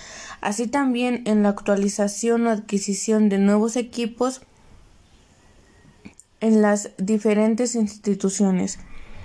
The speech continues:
Las comunidades virtuales de aprendizaje surgen como espacios para la reflexión,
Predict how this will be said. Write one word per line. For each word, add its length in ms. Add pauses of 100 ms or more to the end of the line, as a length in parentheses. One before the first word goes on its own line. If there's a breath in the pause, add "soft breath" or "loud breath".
(800 loud breath)
Las 420
comunidades 760
virtuales 680
de 60
aprendizaje 1000
surgen 640
como 420
espacios 760
para 340
la 180
reflexión, 800